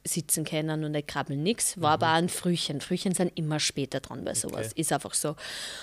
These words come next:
Speaker 1: Und auf jeden Fall
Speaker 2: Wie,
Speaker 1: ist
Speaker 2: wie,
Speaker 1: ihrer
Speaker 2: wie ist es normal, dass man normalerweise sitzt?
Speaker 1: Naja, normal sitzt mit ungefähr sechs Monaten, krabbeln, fangst
Speaker 2: Okay.
Speaker 1: zwischen neun und zehner, laufen, du hast ungefähr mit zwölf, dreizehn, so Durchschnitt,
Speaker 2: Monaten.
Speaker 1: Durchschnitt, Monat,
Speaker 2: Okay.
Speaker 1: genau.
Speaker 2: Mhm.
Speaker 1: Und ihrer ist eben sechs Monate und krabbelt schon hardcore. Also der ist einfach super
Speaker 2: Ja.
Speaker 1: bald dran
Speaker 2: Ja,
Speaker 1: mit
Speaker 2: ist
Speaker 1: allem.
Speaker 2: er.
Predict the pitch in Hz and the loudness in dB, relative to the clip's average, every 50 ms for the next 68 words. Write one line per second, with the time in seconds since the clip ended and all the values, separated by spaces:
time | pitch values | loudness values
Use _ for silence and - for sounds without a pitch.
0 | - - - - 202 202 196 - - 170 - - 175 175 175 - 170 170 160 185 | -12 -8 2 6 6 6 8 8 6 6 8 8 6 6 8 6 6 8 8 8
1 | - - 226 220 220 220 214 247 294 320 311 151 143 - - 127 127 123 117 113 | 8 10 12 12 12 12 12 10 10 8 8 4 0 0 -2 0 0 2 2 2
2 | 117 123 135 - - 131 127 123 117 120 120 127 127 123 120 123 123 - - - | 2 0 -2 -2 -4 -2 0 0 0 0 0 0 -2 -2 -6 -8 -10 -6 0 4
3 | 170 165 147 143 147 147 147 139 156 160 - 180 151 - - 165 156 160 160 151 | 6 8 8 8 6 6 6 6 6 6 6 4 2 2 0 0 0 0 0 -2
4 | 156 - 151 135 - 143 - - - 214 214 214 202 185 185 - - 151 151 165 | -2 0 0 2 2 2 2 2 2 4 6 6 6 4 4 2 2 2 2 4
5 | 160 160 - 160 143 156 143 - 156 - 156 147 139 139 139 139 139 - 190 180 | 2 2 0 0 0 0 0 0 0 0 0 0 0 0 -2 0 2 4 6 6
6 | 180 180 175 165 147 147 143 - 156 147 147 139 - 160 156 160 156 - 156 143 | 6 6 6 6 6 4 2 0 0 0 0 0 0 0 0 0 0 2 2 2
7 | 143 135 - - 131 - - - 104 95 - - - - - - 147 - - - | 2 0 0 -2 -2 -2 -2 -2 -2 -2 -2 -2 -6 -6 -6 -4 -4 -4 -4 -8
8 | _ _ - 220 180 143 123 127 117 139 123 104 92 - 208 190 170 - - - | _ _ 8 8 10 10 10 8 8 6 2 -4 2 6 6 8 8 6 4 0
9 | - - - 156 156 147 139 127 - 101 - - 190 160 143 123 113 123 - - | -2 -4 -2 -2 0 0 0 -2 -4 -8 -4 0 0 0 2 0 -4 -6 -10 -12
10 | - - - - - - - 202 196 - 214 220 240 240 247 226 208 202 - 190 | -14 -14 -14 -14 -8 2 4 4 6 10 12 12 12 12 12 12 10 10 8 8
11 | 175 165 - 190 180 - - 190 190 214 220 214 214 208 196 185 - - 147 151 | 6 8 8 6 6 6 6 6 8 8 10 8 8 8 6 4 4 4 6 6
12 | 170 156 - 185 165 147 143 - - - - - - - 170 175 196 190 196 196 | 6 6 6 4 4 4 4 2 2 0 0 4 6 6 6 8 8 10 10 10
13 | 240 208 196 226 - - - - - - - 240 269 262 262 - 202 - - 165 | 10 10 8 8 6 4 6 6 6 8 10 10 10 10 10 8 6 8 10 10
14 | 156 151 - - - 143 147 151 160 156 190 208 247 320 - - | 8 8 6 4 2 4 6 6 8 8 10 12 12 12 12 12